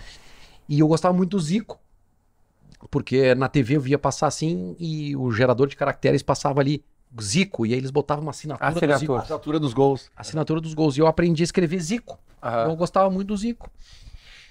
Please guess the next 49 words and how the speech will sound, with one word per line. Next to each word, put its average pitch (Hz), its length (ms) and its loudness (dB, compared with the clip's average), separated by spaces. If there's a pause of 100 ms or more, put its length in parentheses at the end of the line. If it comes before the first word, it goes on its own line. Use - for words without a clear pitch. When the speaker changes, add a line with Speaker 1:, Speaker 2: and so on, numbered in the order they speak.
(140)
Speaker 1:
E 151 120 -4
eu 180 80 4
até 208 220 2
cheguei 269 340 -2
aí 214 200 4
no 196 60 -2
Estádio 143 320 0
Olímpico, 160 380 -2
num 147 160 0
jogo, 143 440 2 (100)
os 117 140 -8
mais 135 200 4
antigos 127 320 -4
vão 123 120 0
lembrar, 117 560 0 (440)
que 127 160 -6
foi, 156 280 -2
acho 156 200 -2
que - 80 -14
foi 208 160 -4
Copa, 185 400 0 (460)
Copa 165 240 -2
União 160 280 -2
de 139 80 0
oitenta 131 420 0
e 110 40 -6
seis. - 680 -4 (360)
O 113 40 -12
Grêmio 151 200 2
ganha 151 380 4
do 120 80 -12
São 147 200 -2
Paulo 147 240 2
de 147 80 -4
um 202 100 2
a 185 60 4
zero, 143 260 2
gol 147 140 -2
do 160 160 -2
Valdo 143 460 0
de 117 120 -12
pênalti. 127 560 -6
Rojas 131 460 2
era 110 120 2
o 117 40 -2
goleiro 113 280 0
do - 80 -14
São 147 200 -4
Paulo. 120 280 -2